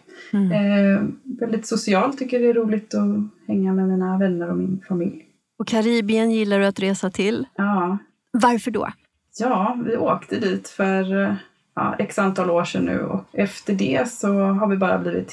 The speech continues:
Speaker 2: helt förälskade i Karibien. Vi har ju rest runt ganska så mycket, men jag vet inte, det är någonting där borta med klimatet och människorna. Och, ja, det är synd det ligger så långt bort bara.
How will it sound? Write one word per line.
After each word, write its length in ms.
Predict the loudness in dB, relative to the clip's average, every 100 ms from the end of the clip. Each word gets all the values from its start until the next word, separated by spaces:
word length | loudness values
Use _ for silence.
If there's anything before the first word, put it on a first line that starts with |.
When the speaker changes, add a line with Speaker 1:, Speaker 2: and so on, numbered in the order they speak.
| -12 -6
Speaker 2:
helt 460 | -4 -4 -8 -18 -4
förälskade 600 | 0 0 -2 -8 -6 -6 -8 _ -8
i 180 | -2 -2
Karibien. 640 | -2 -4 -4 -4 -6 -6 -10 _ -8
Vi 160 | -2 0
har 100 | 0
ju 100 | 0
rest 260 | -2 -2
runt 220 | -4 -4
ganska 260 | -4 -4 -4
så 120 | -4
mycket, 340 | -4 -4 -6 -4
men 100 | -2
jag 60 |
vet 180 | -2 -2
inte, 160 | -2 0
det 180 | 2 2
är 80 | 0
någonting 560 | -2 -2 0 0 -2 -6 _ _ -20 -20 _ -2
där 180 | 0 0
borta 360 | -2 -4 -2
med 340 | 0 0 0 -4 -12 _ -8
klimatet 840 | -2 0 2 0 -2 -4 -4 _ -2
och 220 | -2 -2 -4
människorna. 720 | -2 0 0 -4 -4 -2 -2 -2
Och, 160 | -4 -6 _ _
ja, 300 | -4 -4 -4 -12 _ _
det 60 | -8
är 40 |
synd 200 | -4 -2
det 60 | -2
ligger 200 | -2 -2
så 100 | -2
långt 220 | -2 -4
bort 240 | -12 -10
bara. 220 | -4 -2